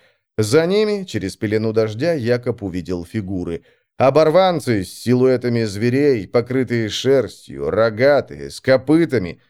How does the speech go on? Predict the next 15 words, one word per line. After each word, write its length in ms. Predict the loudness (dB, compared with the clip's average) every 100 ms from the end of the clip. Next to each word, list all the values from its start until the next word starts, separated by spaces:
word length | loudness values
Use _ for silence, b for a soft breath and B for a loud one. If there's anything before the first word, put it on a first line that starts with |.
| _
все 400 | -16 -2 2 2
ощетинились 760 | 2 -2 -4 -4 -2 -2 0
оружием, 580 | 0 0 0 -2 -2 -2
а 160 | -2 -2
впереди 720 | 0 0 0 0 -4 -6 -6
человек 580 | 0 2 4 2 -2 -4
в 80 | -2
ярких 480 | -2 -2 -6 -8
доспехах. 800 | -4 -4 -4 -8 -8 -10 -20 -20 _ _ _ _ _ _ 0
«Откуда 560 | 0 2 2 4 4
взялись 440 | 2 2 2 4 2
эти 220 | 2 2
штуки?» 680 | 0 0 0 0 0 0 0 -6 _ _ _
прошипела 600 | 2 4 2 2 4 4
Баптиста. 640 | 2 0 -4 -8 -8 -12